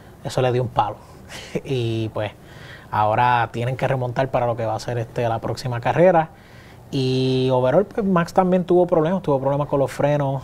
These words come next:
este, y, y el lugar que logró fue, pues, a pesar de los problemas, pues, pudo mantenerse ahí en el, en el top ten y lograr puntos, por lo menos.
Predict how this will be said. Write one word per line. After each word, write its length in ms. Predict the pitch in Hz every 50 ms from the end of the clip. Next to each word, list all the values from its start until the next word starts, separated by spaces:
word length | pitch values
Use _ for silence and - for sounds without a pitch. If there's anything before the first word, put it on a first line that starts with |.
| - -
este, 840 | 131 117 113 - - - - 120 117 117 113 113 113 117 113 113 113 - - - - - - - - - - - - - - - -
y, 600 | - - 117 113 113 113 117 113 113 101 107 104 - - - -
y 100 | 143 127
el 240 | 123 120 120 117 117
lugar 320 | 117 123 123 147 170 160
que 120 | - 175
logró 320 | 165 165 160 160 160 170 170
fue, 220 | 165 - 156 147
pues, 200 | 139 - 160 135 - - - - - - - - - -
a 160 | - - 120 117
pesar 240 | - 143 - 147 147
de 60 | 156
los 100 | 156 156
problemas, 300 | - 170 160 165 156 147
pues, 140 | - 135 -
pudo 220 | - 135 127 131
mantenerse 560 | 135 139 139 139 147 131 135 131 127 120 -
ahí 220 | 127 123 127 127 127
en 140 | 127 123
el, 200 | 120 117 117 113 - - - - - - - - - - - - - - -
en 80 | -
el 120 | 113 110 98
top 200 | - 127 120 113 -
ten 220 | - 127 127 123
y 100 | 117 113
lograr 260 | 110 107 101 101 107 104
puntos, 360 | - - 107 101 101 - - -
por 120 | - 107
lo 80 | 101 98
menos. 180 | 101 139 -